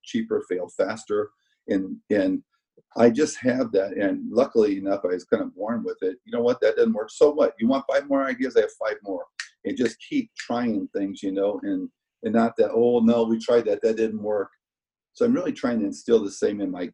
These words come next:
kids. Kind of, "So what? You know what? Get back up." You know, we used to ride horses and we'd fall off. My dad would say, "Well, what the hell are you gonna do? Lay there? Get back up on that horse." And, um,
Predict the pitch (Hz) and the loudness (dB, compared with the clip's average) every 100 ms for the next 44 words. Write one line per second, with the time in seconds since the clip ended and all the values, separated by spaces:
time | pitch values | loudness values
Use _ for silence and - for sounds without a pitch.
0 | - 110 87 - - 139 226 - 135 151 | 2 2 2 -8 -4 -4 -2 0 2 4
1 | 113 110 113 131 - 123 - 117 117 101 | 2 0 0 -2 -4 -6 -2 -2 -2 -4
2 | 92 _ _ _ 98 98 98 - - 107 | -4 _ _ _ -8 -6 -6 -8 -12 -12
3 | - 98 95 98 95 92 87 82 87 87 | -6 2 2 2 -6 -4 -8 -4 -4 -4
4 | 87 82 - 92 87 90 92 90 - 92 | -8 -6 -2 0 0 -2 -4 -10 -6 -6
5 | 92 - 110 87 - _ - - 139 151 | -6 -4 -4 -4 -12 _ -2 4 4 4
6 | 139 123 120 113 - 90 95 113 120 123 | 2 2 0 -4 -4 -8 -4 -4 -4 -6
7 | 135 _ _ - 139 139 120 120 113 98 | -8 _ _ -8 -4 0 0 0 -4 -6
8 | 95 90 - - - - _ _ _ _ | -10 -12 -10 -10 -10 -18 _ _ _ _
9 | _ - 110 107 95 98 92 87 | _ -2 -2 -2 -6 -6 -6 -10